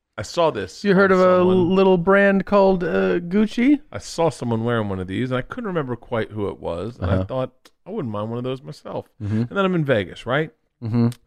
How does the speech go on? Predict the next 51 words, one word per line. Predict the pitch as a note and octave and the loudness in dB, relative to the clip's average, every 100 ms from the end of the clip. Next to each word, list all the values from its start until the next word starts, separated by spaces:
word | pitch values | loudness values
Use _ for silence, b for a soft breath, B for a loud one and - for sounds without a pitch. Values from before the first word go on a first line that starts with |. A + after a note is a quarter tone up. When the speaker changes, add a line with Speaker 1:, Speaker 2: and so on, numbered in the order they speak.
| _ | _
Speaker 1:
About | F#2+ - | -20 -20
to | F#2 | -18
do | G2+ F#2 | -16 -16
two | - G2+ | -16 -16
sold-out | - A2+ A2+ A2 | -10 -8 -6 -8
shows. | - E3+ F3 F3 - - | -4 0 0 -2 -8 -4
I | |
think | - C#3 | -2 -2
to | C3+ | -4
myself, | C3 C#3+ C3+ - | -4 -2 -4 -4
"I'm | - | -8
gonna | D#3 A2+ | -6 -6
give | A2 | -6
myself | G#2 - - | -8 -8 -10
a | - | -10
treat." | - E2+ - _ _ _ _ | -14 -14 -14 _ _ _ _
Stop | _ A#2 A2 | _ -8 -6
by | B2 A2+ | -4 -4
the | A2 A2 G#2+ G#2+ G#2 G#2 G2+ G2+ | -4 -6 -6 -6 -6 -8 -10 -10
Gucci | B2 D3 F3 | -8 -6 -8
store, | - G#3 A3+ | -4 -2 -2
Speaker 2:
Mm-hmm. | A3+ F2+ F2+ G2 _ _ | -4 -2 -2 -2 _ _
Speaker 1:
and | - F#2+ F#2+ | -8 -6 -4
I | |
buy | F2+ A#2+ | -4 -2
one | A#2 B2+ | 0 0
of | C#3 | 0
these, | F#3 - - - _ _ - | -4 -8 -16 -20 _ _ -12
and | F#2 | -10
I | F2 - | -10 -10
fucking | G2+ - D2 | -10 -10 -16
love | E2+ F2 F2+ E2+ | -16 -8 -8 -8
it. | C2 | -14
I | - | -16
keep | - G2+ | -12 -8
all | G#2+ | -6
my | C3 | -4
goodies | B2+ C3+ C#3 C#3 | -2 0 0 -2
in | C#3+ | -2
there. | D3 D3 D3+ | -2 -2 2
Speaker 2:
Yep. | G#2+ - _ | 0 0 _
Speaker 1:
And | G2 F#2+ | -10 -6
then | C3 | -2
one | G#3 G3 | 0 0
day | F#3 | 0
I'm | F3 | -2
wearing | C3+ A2+ A2+ | -2 -4 -4
it, | A2+ A2+ _ | -4 -8 _
and | F#2 F2+ | -18 -18
the | - - | -14 -2
person | F#3+ G3 - F3+ F3 E3+ | 0 0 -4 -12 -12 -16